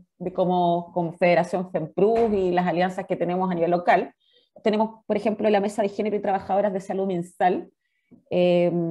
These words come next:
ahí ustedes, bueno, se ve mi nombre, ese tiempo tenía la cámara <laughs> sin malas, entonces tuve que arreglar ahí después. Y fue, esa fue la primera, eh,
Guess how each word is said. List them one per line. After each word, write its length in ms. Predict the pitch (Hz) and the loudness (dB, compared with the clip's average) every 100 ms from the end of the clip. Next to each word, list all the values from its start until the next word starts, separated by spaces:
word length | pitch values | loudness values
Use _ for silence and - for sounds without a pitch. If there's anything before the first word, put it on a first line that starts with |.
| 165 165 160 - | -4 -4 -6 -6
ahí 260 | 160 170 175 | -4 0 -2
ustedes, 400 | 180 175 175 170 | -2 -2 -2 0
bueno, 240 | 156 139 151 | -2 -4 -10
se 100 | - | -4
ve 100 | 170 | -2
mi 100 | 175 | -2
nombre, 200 | 165 185 | -2 -2
ese 140 | 185 185 | -4 -4
tiempo 180 | 180 180 | -4 -4
tenía 180 | 170 | -2
la 120 | 170 165 | -2 -2
cámara 280 | 175 170 190 - - - | -2 -2 -4 -6 -12 -2
<laughs> 480 | 190 - - 175 - - - _ | -2 0 -2 -2 -10 -20 -20 _
sin 600 | - 170 165 160 156 160 | -4 -4 -2 -2 -2 0
malas, 420 | 202 208 165 170 | 4 6 6 4
entonces 500 | - 180 185 180 170 | 0 0 2 2 2
tuve 200 | 180 175 | 2 2
que 80 | 175 | 2
arreglar 400 | 165 170 165 180 | 0 2 2 0
ahí 340 | 180 180 175 | 0 -2 -2
después. 520 | 180 180 180 190 196 - | -2 -4 -2 -2 -2 -6
Y 300 | 180 175 175 | -6 -6 -2
fue, 380 | 185 190 196 190 | 2 6 6 4
esa 220 | 175 196 | 0 -4
fue 140 | 208 | -2
la 140 | 202 196 | 0 0
primera, 640 | 185 185 190 202 202 202 - | 0 -2 0 2 0 -4 -4
eh, 680 | 175 175 170 165 160 156 | -2 -2 -2 -4 -6 -8